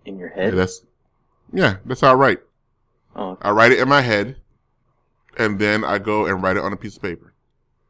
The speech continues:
Speaker 1: And did you already write it?
Speaker 2: No, I didn't write it on a piece of paper yet, no.
Speaker 1: Hmm, fair enough.
Speaker 2: What do you wanna plug, uh, S G?
Speaker 1: S G.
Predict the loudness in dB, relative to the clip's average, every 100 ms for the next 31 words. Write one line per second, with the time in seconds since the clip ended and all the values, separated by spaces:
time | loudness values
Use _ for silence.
0 | _ _ -16 -10 -4 0 0 2 2 2
1 | 0 -2 _ _ _ _ _ -2 2 4
2 | 4 2 -2 -6 -6 -6 -10 -14 -16 -18
3 | _ _ _ _ _ _ _ _ _ _
4 | _ _ _ _ _ _ _ _ _ _
5 | _ _ _ _ _ -16 -16 _ -4 -2
6 | -4 -10 _ _ _ _ _ _ _ _
7 | _ _ _ _ _ _ _ _ _ _
8 | _ _ _ _ _ _ _ _ 2 6
9 | 8 6 4 0 0 -4 -18 _ -8 -8
10 | -10 -16 _ _ _ -12 -12 -14 -18 -18
11 | _ _ _ _ _ _ _ _ _ -8
12 | -8 -14 -18